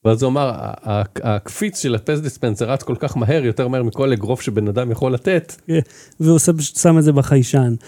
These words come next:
Speaker 1: כן.
Speaker 2: ועכשיו הכל היה כביכול כדי לקבל את הכרטיסיות האלה, בשביל לקבל מסטיק בסוף.
Speaker 1: כן, אגב, גם, אה, זה, גם, אה, דרו גודן, אגב, עשה, שהוא
Speaker 2: מי?
Speaker 1: גם,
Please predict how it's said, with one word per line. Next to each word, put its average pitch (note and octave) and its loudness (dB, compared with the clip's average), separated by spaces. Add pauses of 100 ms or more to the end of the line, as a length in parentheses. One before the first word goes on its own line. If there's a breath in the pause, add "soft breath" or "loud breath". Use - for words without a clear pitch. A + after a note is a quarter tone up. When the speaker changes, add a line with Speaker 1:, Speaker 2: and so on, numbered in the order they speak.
Speaker 1:
כן. A2 0
Speaker 2:
ועכשיו D#3+ 0
הכל G#3+ 2
היה G3 4
כביכול F#3 4
כדי D3+ 4
לקבל C#3+ 4
את E3 2 (240)
הכרטיסיות D3 4
האלה, G3+ 6
בשביל D#3+ 4
לקבל D#3+ 4
מסטיק D3 4
בסוף. - 0 (180)
Speaker 1:
כן, D3 2
אגב, D3 -2
גם, D3 0
אה, D3+ 2
זה, D#3 0
גם, A2+ -2
אה, A#2+ 0
דרו A#2 -4
גודן, A2+ 0
אגב, F#2+ -2
עשה, G2 -4
שהוא B2+ -4
Speaker 2:
מי? F3+ 4
Speaker 1:
גם, E4+ -2